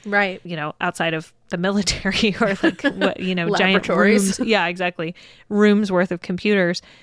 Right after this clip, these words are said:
Speaker 2: So people were like, "Yeah, no, you <laughs> gotta go find these actors and actresses, and you need to bring them here to this court." I think he was actually brought up on charges in France, even though he's Italian,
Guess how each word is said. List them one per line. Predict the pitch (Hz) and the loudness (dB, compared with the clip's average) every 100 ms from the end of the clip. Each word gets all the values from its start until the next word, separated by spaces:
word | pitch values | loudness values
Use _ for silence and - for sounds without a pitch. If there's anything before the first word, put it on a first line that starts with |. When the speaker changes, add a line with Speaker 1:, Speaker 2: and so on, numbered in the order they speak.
| _ | _
Speaker 2:
So | - 226 | -2 0
people | 208 226 | 2 0
were | 220 | 2
like, | 208 202 | 2 2
"Yeah, | 240 240 | 0 0
no, | 240 | 2
you | 240 | 2
<laughs> | 240 | 4
gotta | 269 302 | 4 2
go | 247 269 | 0 -2
find | - 214 226 | 0 0 0
these | 202 185 | -2 0
actors | 180 - 180 185 | 0 -2 -6 -4
and | 185 | -2
actresses, | 196 - 202 - 175 175 | -2 -2 -6 -4 -2 -2
and | - 202 | -2 0
you | 233 | 2
need | 277 | 0
to | 247 | -2
bring | 190 202 202 | 0 0 0
them | 196 185 | 0 -2
here | 190 185 | -2 -2
to | 185 | -2
this | 170 175 | -4 -4
court." | - 208 185 - _ | -2 2 2 -2 _
I | - | -4
think | 202 233 | -2 -2
he | - | 0
was | 349 | 0
actually | 226 196 190 | 0 -2 -4
brought | 175 170 | -4 -4
up | 170 | -4
on | 175 | -6
charges | 170 170 175 170 | -8 -8 -8 -8
in | 165 | -10
France, | 165 - 170 180 226 | -12 -10 -6 -4 -4
even | - 208 | -6 -4
though | 185 | -2
he's | 180 180 | -2 -4
Italian, | 175 - - 175 190 226 285 | -6 -10 -6 -4 -2 -4 -4